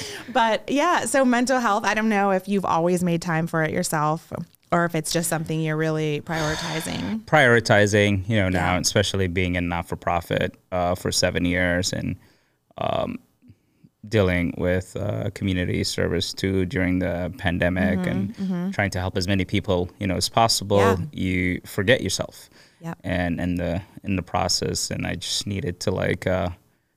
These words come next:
Speaker 2: focus, you
Speaker 1: Yeah.
Speaker 2: know, on me and my health. And by doing that, I'm actually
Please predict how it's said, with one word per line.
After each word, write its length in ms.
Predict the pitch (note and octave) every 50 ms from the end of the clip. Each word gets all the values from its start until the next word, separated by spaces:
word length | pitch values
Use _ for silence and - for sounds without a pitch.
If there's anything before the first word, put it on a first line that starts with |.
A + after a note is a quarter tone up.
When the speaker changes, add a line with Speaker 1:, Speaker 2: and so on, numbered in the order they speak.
| _ _ _
Speaker 2:
focus, 680 | _ - G2 - - F#2 F2 - - - - - - - -
you 80 | -
Speaker 1:
Yeah. 80 | - F2+
Speaker 2:
know, 140 | F2+ F2 E2+
on 220 | E2 F2+ F2+ F2+
me 640 | F2+ G2+ G#2 G#2 G#2 G#2 G2+ G2+ G2+ F#2+ F#2+ G2+ - _
and 420 | - F2 F2 F2 F2 F2 F2 - -
my 260 | - F2+ F2+ F2 F2
health. 500 | - - G2 F#2+ F#2+ G2 G2 F#2+ G2 -
And 400 | F#2+ F#2 F#2 F2+ F2+ F2+ F2 - - - - - _ _ _ _ _ -
by 100 | - A2
doing 260 | A#2 G#2+ C3 C3 F#3 C#3
that, 180 | G2+ F2+ F2+ F#2
I'm 420 | F#2 F#2+ F2+ E2+ - - - - -
actually 680 | - F#2+ F2+ - - G#2+ G2 G2 F#2+ F#2+ F#2+ F#2 F2+